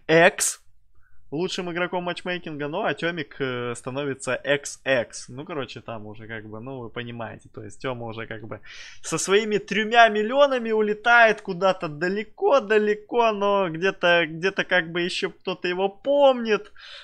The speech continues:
но уже как бы улетает, да, то есть когда в то ещё время Тёма набивал три миллиона, для всех казалось, что это просто безумная цифра.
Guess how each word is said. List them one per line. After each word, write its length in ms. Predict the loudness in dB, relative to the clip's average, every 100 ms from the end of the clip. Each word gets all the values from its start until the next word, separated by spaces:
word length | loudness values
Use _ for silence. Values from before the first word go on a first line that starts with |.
| -16
но 180 | -6 -2
уже 240 | 0 2 2
как 260 | 0 -2
бы 100 | -4
улетает, 640 | -4 -4 -2 0 0 -4 -4
да, 180 | -4
то 160 | -4 -10
есть 120 | -8
когда 520 | -6 -4 2 2 2 -4 -20 -20 -20 -20 -20 -20 -20
в 80 | -20
то 300 | -6 2 4
ещё 300 | 2 0 -4
время 500 | -2 -2 -4 -8 -14 -20 -20 -20 -12
Тёма 240 | -6 -4 -2
набивал 500 | -2 0 4 4 2
три 140 | -4
миллиона, 600 | -6 2 2 2 -2 -10 -14 -20 -20 _ -20 -16
для 240 | -6 -6
всех 280 | -4 -6 -2
казалось, 420 | 0 2 2 0
что 160 | -4 -6
это 160 | -4
просто 560 | -8 -8 0 0 0 -6
безумная 580 | -8 -8 -8 -6 -6 -6
цифра. 480 | -8 -14 -16 -20